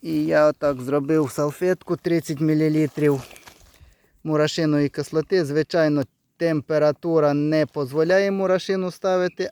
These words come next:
але ми в таку її застіжку і пару дирочок тут проб'ємо, і вона буде собі помаленьку випаровуватися.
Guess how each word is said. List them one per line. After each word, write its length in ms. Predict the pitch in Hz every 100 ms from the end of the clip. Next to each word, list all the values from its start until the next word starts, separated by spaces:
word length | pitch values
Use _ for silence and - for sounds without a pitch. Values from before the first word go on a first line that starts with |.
| -
але 300 | 160 160 160
ми 140 | 156
в 60 | 143
таку 480 | 151 - 156 143 120 _ _ _ _ _ _
її 480 | 151 151 143 139 135 _ _ _ _ _ _ _ _ _ _ -
застіжку 840 | 139 165 160 - 226 220 - 202 -
і 140 | 185
пару 400 | 180 - 175 160
дирочок 520 | 151 165 147 143 151 131
тут 320 | 147 - 156
проб'ємо, 500 | 180 180 202 226 214
і 100 | -
вона 200 | 220 202
буде 160 | 180 180
собі 220 | 170 165
помаленьку 680 | 156 143 143 147 147 139
випаровуватися. 920 | 127 131 139 131 123 113 113 - 104